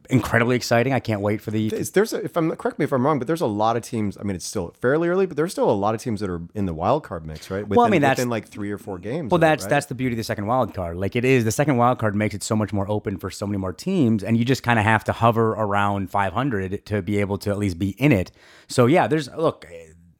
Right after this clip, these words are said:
Speaker 1: the trading deadline every year gets more and more interesting to me just because with so many teams, like, for instance, with the Yankees. You know, the Yankees, uh, uh, once again, and I'm sorry to do this, but as we're recording this, you know, the Yankees are,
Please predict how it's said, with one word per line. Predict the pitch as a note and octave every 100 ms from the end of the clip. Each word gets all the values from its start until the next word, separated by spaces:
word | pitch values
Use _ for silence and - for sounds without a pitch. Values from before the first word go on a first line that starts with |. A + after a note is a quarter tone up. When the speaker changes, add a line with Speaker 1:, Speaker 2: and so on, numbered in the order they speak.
| _ _ _ -
Speaker 1:
the | C3
trading | - E3 F#3+
deadline | D3+ C3 C3 A2
every | B2 B2
year | A#2 A#2 A2+ A2
gets | G2+ G2+
more | G#2 G#2+ A#2
and | G#2+ G#2+
more | G#2 G2+ G2+ F#2+ - _ _ _ _ _ _ _
interesting | B2+ A#2+ A2+ G#2+ G2+
to | G#2+
me | G2+ G2
just | F#2 -
because | G#2+ G#2 G2+ F#2
with | F2+ G2
so | - - A#2+ A#2+
many | A2+ G#2+
teams, | G2 A2+ G#2+
like, | C#3+ -
for | F#3+
instance, | G3 G2+ F2
with | A#2
the | B2
Yankees. | C3 G3 E2+ E2+ _ _ -
You | A2
know, | A2 G#2
the | A2+ A#2
Yankees, | C#3 D3+ D#3+ C#3+ -
uh, | B2 A#2+ A#2+ A#2 A2+
uh, |
once | A#2 B2 A2+
again, | A#2 F#2+
and | F#2 F#2
I'm | G2 F2+
sorry | - G#2
to | G2
do | G#2
this, | C#3+ D#3
but | G#2+
as | A2+ A2+ G2+
we're | A2
recording | A2 - A3+ A#2+
this, | G2 G2+ A#2
you |
know, | G2+ G2 - - - -
the | C#3+
Yankees | D3+ D#3 E3+ D#3
are, | C3+ B2 B2 B2+ B2